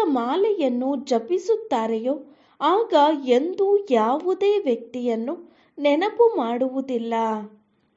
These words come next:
ಅವರ ಬುದ್ಧಿಯಲ್ಲಿ ಬೇರೆ ಯಾರೂ ಬರುವುದಿಲ್ಲ.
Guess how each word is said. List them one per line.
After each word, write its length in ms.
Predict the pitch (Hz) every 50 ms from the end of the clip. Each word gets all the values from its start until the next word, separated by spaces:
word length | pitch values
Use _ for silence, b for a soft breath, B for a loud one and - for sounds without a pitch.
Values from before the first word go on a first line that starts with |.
| _ _ _ -
ಅವರ 320 | 359 403 480 494 480 403 311 254 262 285 277 277
ಬುದ್ಧಿಯಲ್ಲಿ 840 | 269 285 285 285 - - - 466 480 427 330 254 247 247 254 277 285 285
ಬೇರೆ 540 | 233 226 254 254 262 294 339 359 370 359
ಯಾರೂ 560 | 320 339 - 233 208 220 240 262 330 370 392 381
ಬರುವುದಿಲ್ಲ. 760 | 392 392 269 233 233 233 226 247 247 240 233 226 226 220 220